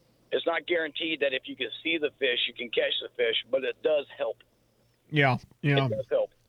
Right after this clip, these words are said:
Speaker 2: Yeah, I didn't
Speaker 1: Uh,
Speaker 2: know if, are you fishing today?
Speaker 1: Yes, I'm fixing to go fishing as soon as I drop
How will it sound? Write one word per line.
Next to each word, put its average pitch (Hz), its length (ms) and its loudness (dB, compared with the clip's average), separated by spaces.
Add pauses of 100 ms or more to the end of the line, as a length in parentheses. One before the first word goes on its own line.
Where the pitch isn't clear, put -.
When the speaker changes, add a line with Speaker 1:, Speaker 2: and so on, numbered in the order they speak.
(300)
Speaker 2:
Yeah, 160 220 6
I 170 100 8
didn't 185 220 6
Speaker 1:
Uh, 175 80 6
Speaker 2:
know 175 140 8
if, 160 200 4
are 160 80 6
you 190 200 6
fishing 196 440 4
today? 185 560 4 (1000)
Speaker 1:
Yes, 143 200 0 (100)
I'm 135 100 -4
fixing 135 300 -6
to - 0 -
go 131 140 0
fishing 131 360 -2
as 127 140 2
soon 131 140 0
as 123 100 -2
I 131 80 2
drop 131 240 0